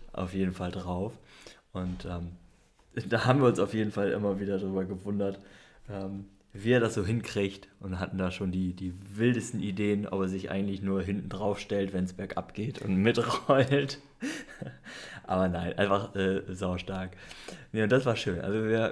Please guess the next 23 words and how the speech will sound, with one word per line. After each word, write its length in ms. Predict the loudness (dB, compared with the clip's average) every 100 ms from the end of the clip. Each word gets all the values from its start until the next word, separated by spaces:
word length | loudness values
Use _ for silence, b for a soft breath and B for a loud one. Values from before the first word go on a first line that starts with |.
| 0
konnten 260 | -2 0 -2
uns 140 | -4
auch 120 | -4
gut 160 | -2 -2
unterhalten, 680 | -2 -2 0 0 0 0 0
Markus 320 | -2 -4 -4
und 100 | -4
ich. 140 | -4
Das 180 | -4 -6
war 240 | -4 -4 -4
total 420 | -10 -8 -8 -8
klasse. 360 | -6 -8 -8
Das 80 | -12
hat 100 | -10
mir 380 | -8 -8 -8 -8
richtig 240 | -12 -12 -12
viel 300 | -8 -6 -8 B B B -20
Freude 360 | -6 -2 0
bereitet. 560 | -2 -4 -4 -4 -6 -10 B B B B B -4
Und 300 | -2 -2 -6 B -4
nach 300 | 2 2 2
der 120 | -2
Ep-, 220 | -2 -6